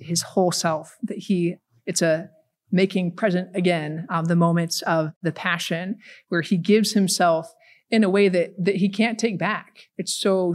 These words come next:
total and so complete, and because he doesn't want to. He wants to be poured out entirely.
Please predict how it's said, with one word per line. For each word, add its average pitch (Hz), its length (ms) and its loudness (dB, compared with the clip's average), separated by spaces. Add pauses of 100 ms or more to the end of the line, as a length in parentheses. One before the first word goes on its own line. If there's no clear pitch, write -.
(120)
total 190 360 2
and 165 100 -4
so 180 220 0
complete, 175 680 -2
and 170 260 -2 (720)
because 208 260 2
he 220 40 4
doesn't 214 200 4
want 220 220 0
to. 147 200 -10 (300)
He 180 80 -8
wants 190 180 -4
to - 60 -12
be 196 100 0
poured 185 300 -4
out 170 160 2
entirely. 165 720 -4